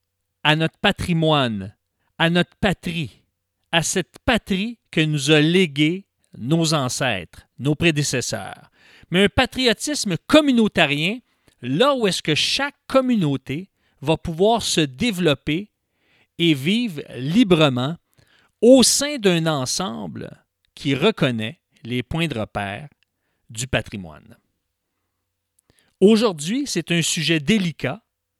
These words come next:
mais drôlement important, l'indépendance du Québec. Je vais pas vous dire si vous devez voter pour le oui ou pour le non. Je vais tout simplement exposer les faits et vous déciderez par vous-même quel est votre choix.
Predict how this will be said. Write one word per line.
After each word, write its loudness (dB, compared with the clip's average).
mais 2
drôlement 4
important, -4
l'indépendance -2
du -12
Québec. -16
Je -4
vais 4
pas 2
vous 0
dire -2
si -4
vous -6
devez 2
voter -2
pour -2
le 2
oui 0
ou -2
pour -4
le -4
non. -6
Je -8
vais 2
tout -2
simplement 0
exposer -2
les 2
faits -2
et -2
vous -12
déciderez -4
par -4
vous-même -4
quel -6
est -6
votre -4
choix. -10